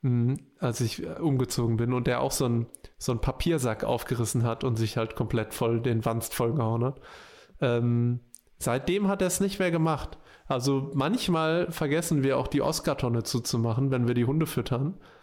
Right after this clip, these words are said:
Und dann kommst du so eine Stunde später in die Küche und denkst so, „Oh Gott, oh Gott, die Tonne ist noch offen.“ Aber dann passiert nichts, da gehen die Hunde dann auch nicht dran. Ich weiß nicht, ob Louis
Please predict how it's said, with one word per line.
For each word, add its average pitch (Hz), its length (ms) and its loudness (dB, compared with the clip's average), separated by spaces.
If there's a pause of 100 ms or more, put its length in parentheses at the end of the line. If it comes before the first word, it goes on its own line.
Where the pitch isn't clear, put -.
(420)
Und 123 600 2
dann 120 140 -2
kommst 147 260 0
du 139 60 2
so 127 100 2
eine 131 140 2
Stunde 151 280 0
später 147 380 0
in 123 60 0
die 123 100 0
Küche 156 320 0
und 123 80 0
denkst 120 180 0
so, 131 120 0
„Oh 131 80 2
Gott, 151 180 2
oh 151 80 2
Gott, 120 240 2
die 120 160 0
Tonne 147 240 0
ist 104 140 0
noch 113 140 -2
offen.“ 120 340 -2 (360)
Aber 123 240 -2
dann 123 200 0
passiert 139 380 -2
nichts, 104 260 0
da 120 100 -2
gehen 127 160 0
die 131 100 2
Hunde 127 200 2
dann 127 160 2
auch 127 100 0
nicht 127 180 -2
dran. 117 220 0
Ich 123 160 0
weiß 262 200 0
nicht, 151 140 2
ob 135 140 -2
Louis 139 460 4